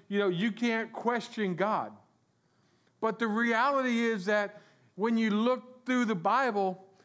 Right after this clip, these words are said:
and you look through the Psalms, that's exactly what they did. They questioned God. So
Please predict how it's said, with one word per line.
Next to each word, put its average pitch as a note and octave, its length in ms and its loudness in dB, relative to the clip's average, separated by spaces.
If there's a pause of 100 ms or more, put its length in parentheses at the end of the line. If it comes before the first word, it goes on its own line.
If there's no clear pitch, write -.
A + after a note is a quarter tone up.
(120)
and G#3 180 0
you G#3+ 100 2
look A#3 320 -2
through A#3+ 140 -2
the G#3+ 100 0
Psalms, C4 480 0
that's C4+ 200 -2
exactly B3+ 560 -4
what A3+ 260 -4
they G#3 160 -2
did. F3 400 -6 (640)
They G#3 160 0
questioned A3+ 840 -2
God. F3 300 2
So F#3+ 180 -2